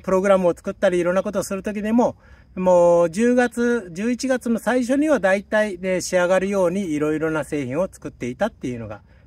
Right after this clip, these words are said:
実際です。で、まあ、実際、感謝祭っていうのは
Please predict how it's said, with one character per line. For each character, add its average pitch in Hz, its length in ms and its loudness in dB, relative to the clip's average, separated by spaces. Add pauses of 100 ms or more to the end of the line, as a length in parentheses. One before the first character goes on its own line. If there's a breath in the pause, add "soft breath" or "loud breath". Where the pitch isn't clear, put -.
実 123 120 -12
際 127 260 -6
で 117 80 -10
す。 - 240 -20 (340 soft breath)
で、 247 140 2
ま 254 160 4
あ、 185 80 0
実 202 320 0
際、 262 160 0 (720)
感 339 200 -2
謝 349 140 -6
祭 262 200 0
っ - 40 -4
て - 140 -8
い 139 80 -2
う 127 40 -6
の 120 140 -6
は 156 240 0